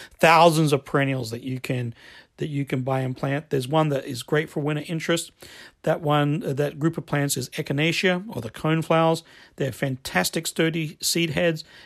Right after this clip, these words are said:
and birds love picking seeds out of the seed heads, which of,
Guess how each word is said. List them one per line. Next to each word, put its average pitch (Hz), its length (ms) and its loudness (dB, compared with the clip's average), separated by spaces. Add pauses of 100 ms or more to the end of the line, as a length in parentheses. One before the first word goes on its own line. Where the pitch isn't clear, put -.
(100)
and 135 240 -2
birds 156 380 8
love 151 420 2
picking 151 320 -4
seeds 135 540 -2 (540)
out 151 340 2
of 139 320 4
the 135 80 -6
seed 131 300 -4
heads, 131 340 -4
which 131 180 -6
of, 120 140 -10